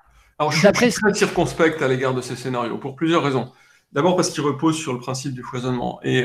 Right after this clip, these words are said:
Speaker 1: le foisonnement en Europe, en, la, la configuration, euh, météorologique de l'Europe, ça fonctionne pas. C'est-à-dire, quand vous avez un anticyclone d'hiver sur l'Europe, il n'y a pas de vent nulle part, il n'y a pas de soleil. Donc ça fonctionne pas et ça peut ne pas fonctionner pendant dix jours, comme ça a été le cas il y a deux ans.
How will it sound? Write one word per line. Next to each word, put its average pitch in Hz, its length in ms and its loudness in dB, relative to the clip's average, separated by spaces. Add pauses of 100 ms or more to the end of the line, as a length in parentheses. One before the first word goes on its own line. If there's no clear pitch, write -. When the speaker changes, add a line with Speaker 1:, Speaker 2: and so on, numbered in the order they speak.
Speaker 1:
le 135 100 0
foisonnement 156 380 4
en 131 60 4
Europe, 139 520 2 (120)
en, 143 180 -2 (240)
la, 127 200 0
la 120 200 2 (140)
configuration, 139 800 2 (640)
euh, 123 260 0 (920)
météorologique 135 720 4
de 123 80 0
l'Europe, 123 320 4
ça 123 160 -2
fonctionne 127 400 -6
pas. - 240 -8
C'est-à-dire, - 180 -16
quand 147 160 0
vous 143 140 4
avez 143 120 8
un 135 140 8
anticyclone 139 600 2
d'hiver 127 360 0
sur - 180 -8
l'Europe, 123 480 2 (360)
il 127 40 -2
n'y 127 40 2
a 127 40 0
pas 151 160 4
de 139 80 2
vent 147 120 6
nulle 127 200 4
part, 151 180 6
il 143 40 4
n'y 120 40 2
a - 40 -2
pas 127 100 0
de - 40 -2
soleil. - 380 -6 (140)
Donc 123 160 -8
ça 143 120 -2
fonctionne 135 380 -2
pas 214 120 2
et - 20 0
ça 180 160 -2
peut 180 120 4
ne 185 100 8
pas 156 160 0
fonctionner 156 420 -2
pendant 165 340 0 (240)
dix 147 160 -4
jours, 175 320 0
comme - 140 -2
ça - 100 -6
a 131 60 0
été - 100 -8
le 131 80 -2
cas 165 160 0
il 175 80 2
y - 20 0
a 127 40 -2
deux 123 240 -4
ans. - 100 -14